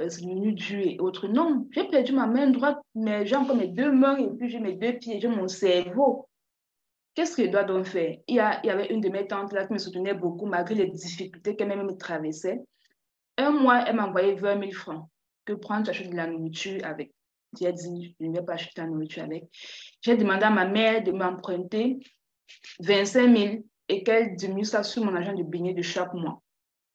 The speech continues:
Donc, j'ai commencé mon business. C'est comme ça que j'ai commencé mon business avec quarante-cinq mille. Et dans mes débuts, j'ai commencé avec la vente de, de, de, de, de mèches, donc, de, en fait, des greffes. J'ai commencé avec ça. C'est comme ça que moi, je ne sais pas si je dois être intelligente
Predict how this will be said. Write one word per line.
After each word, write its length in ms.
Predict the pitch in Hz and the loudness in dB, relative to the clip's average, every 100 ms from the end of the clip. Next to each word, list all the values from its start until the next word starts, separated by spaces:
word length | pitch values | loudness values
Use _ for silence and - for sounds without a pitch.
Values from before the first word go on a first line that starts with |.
| _ - _ | _ -20 _
Donc, 120 | 180 | 0
j'ai 100 | 208 | 0
commencé 240 | 233 196 202 | 0 -2 -2
mon 100 | 185 | -4
business. 280 | 170 208 - | -4 -6 -8
C'est 80 | 196 | -8
comme 100 | 190 | -6
ça 100 | 226 | -4
que 80 | 226 | -2
j'ai 120 | 208 | -2
commencé 240 | 185 180 | -2 -4
mon 100 | 185 | -4
business 240 | 175 190 196 | -6 -6 -4
avec 240 | 185 190 | -4 -2
quarante-cinq 560 | 175 175 170 170 190 190 | -2 0 -2 0 0 2
mille. 280 | 170 156 - _ _ _ - - _ | 0 -4 -8 _ _ _ -20 -20 _
Et 120 | 202 | 2
dans 140 | 226 320 | 6 6
mes 120 | 247 | 6
débuts, 180 | 196 220 | 4 4
j'ai 120 | 254 | 4
commencé 320 | 226 196 226 | 4 0 0
avec 160 | 208 208 | 0 2
la 140 | 180 | 0
vente 360 | 190 220 233 226 | 2 0 0 -2
de, 60 | |
de, 460 | 185 180 170 165 170 | -2 0 0 0 -4
de, 800 | 175 175 165 160 156 160 156 151 151 | -10 -4 -2 -2 -2 -2 0 -2 -4
de, 120 | 165 165 _ 165 | -8 -10 _ -4
de 120 | 185 | 0
mèches, 580 | 202 214 208 - - - | 4 4 4 0 -6 -6
donc, 300 | 170 196 170 | -2 -2 -2
de, 120 | - | -8
en 60 | - | -4
fait, 140 | 208 | -2
des 180 | 180 175 | 2 0
greffes. 500 | 170 208 190 - - _ _ _ _ _ _ | 0 0 0 0 -10 _ _ _ _ _ _
J'ai 80 | 247 | 2
commencé 300 | 247 208 240 | 4 4 2
avec 260 | 214 220 214 | 4 2 0
ça. 320 | - 196 254 - | 0 2 0 -4
C'est 100 | - | -8
comme 140 | 190 | -6
ça 280 | - 269 262 | 0 0 2
que 260 | 190 175 - _ _ _ 202 | 2 2 -2 _ _ _ -4
moi, 320 | 220 277 330 | 4 6 6
je 40 | |
ne 40 | 254 | 4
sais 140 | 320 | 2
pas 100 | 311 | 0
si 120 | 285 | 0
je 40 | 240 | 2
dois 120 | 233 | 0
être 180 | 220 226 | 0 -6
intelligente 600 | 185 185 185 214 226 | -6 -6 -4 -2 -4